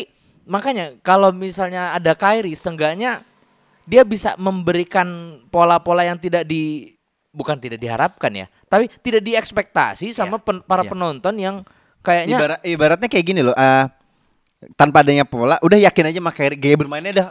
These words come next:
Speaker 2: udah,
Speaker 1: Iya,
Speaker 2: dia udah
Speaker 1: iya,
Speaker 2: tahu
Speaker 1: iya,
Speaker 2: how to
Speaker 1: betul.
Speaker 2: play
Speaker 1: Hmm.
Speaker 2: gitu loh. Terlepas dari ya mungkin ya, ya waktu Big Three, Big Three-nya Nets ini, eh, bilang si siapa? Kan kalau kita lihat, kalau misalnya Big Three-nya main ini kan yang pegang bola selalu James Harden.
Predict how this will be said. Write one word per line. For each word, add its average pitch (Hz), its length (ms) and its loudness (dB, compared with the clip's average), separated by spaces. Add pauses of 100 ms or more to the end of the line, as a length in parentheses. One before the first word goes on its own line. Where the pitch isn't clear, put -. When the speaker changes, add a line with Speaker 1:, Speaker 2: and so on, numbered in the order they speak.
Speaker 2:
udah, 175 160 0
Speaker 1:
Iya, 240 140 8
Speaker 2:
dia - 160 8
udah 233 100 10
Speaker 1:
iya, 202 120 6
Speaker 2:
tahu 226 160 6 (120)
Speaker 1:
iya, 123 80 -10
Speaker 2:
how 165 120 6
to 196 120 4
Speaker 1:
betul. 175 120 0
Speaker 2:
play 214 180 4
Speaker 1:
Hmm. 151 100 -2
Speaker 2:
gitu 131 200 -4
loh. 98 140 -6 (300)
Terlepas 175 420 2
dari 165 200 2
ya 151 80 4
mungkin 143 400 -4 (340)
ya, 127 200 -2
ya 131 120 0
waktu 131 300 -2
Big 120 220 -6
Three, 127 260 -6 (100)
Big 120 240 -6
Three-nya 113 680 -2 (300)
Nets 110 260 -4
ini, 135 360 -6
eh, 113 380 -4
bilang 120 460 -4
si 117 300 -6
siapa? 131 460 -4 (720)
Kan 156 120 0
kalau 165 160 6
kita 147 200 2
lihat, 143 100 4
kalau 143 140 2
misalnya 135 200 2
Big 135 100 0
Three-nya 135 220 -2
main 135 160 2
ini 139 200 -4
kan 170 120 -8
yang 165 120 -2
pegang 139 240 -2
bola 147 120 0
selalu 156 200 0
James 127 160 0
Harden. 110 320 -6